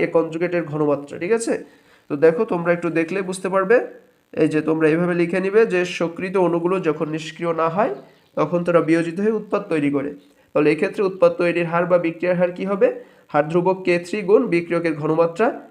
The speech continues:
এ কনজুগেট, এটা কিন্তু আমরা এই সমীকরণ থেকে পাচ্ছি। এখন দেখো সাম্য অবস্থায় আমরা যখন এটাকে হিসাব করব, ঠিক আছে? তো আমরা simply না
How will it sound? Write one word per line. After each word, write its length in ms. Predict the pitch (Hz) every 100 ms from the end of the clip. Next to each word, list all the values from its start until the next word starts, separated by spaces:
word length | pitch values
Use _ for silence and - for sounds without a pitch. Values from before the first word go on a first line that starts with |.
| _ -
এ 20 | 196
কনজুগেট, 360 | 170 151 143 147 151
এটা 100 | 175
কিন্তু 160 | 185 190 214
আমরা 120 | 247 196
এই 40 | -
সমীকরণ 340 | 170 170 170 185
থেকে 140 | 208 -
পাচ্ছি। 300 | 139 - - - _ _ _ - _
এখন 260 | 156 - 240 180
দেখো 240 | 170 175 220 - - _ - -
সাম্য 280 | 185 190 208 208
অবস্থায় 420 | 208 208 - 220 196
আমরা 160 | 180 190
যখন 180 | 190 202 196
এটাকে 220 | 196 196 175
হিসাব 220 | 180 196 190
করব, 140 | 165 151 160
ঠিক 80 | 208
আছে? 160 | 233 202 - - _ _
তো 60 | - 165
আমরা 220 | 180 233 175 - - - _ - -
simply 460 | 180 196 214 226 240 - 165
না 100 | 170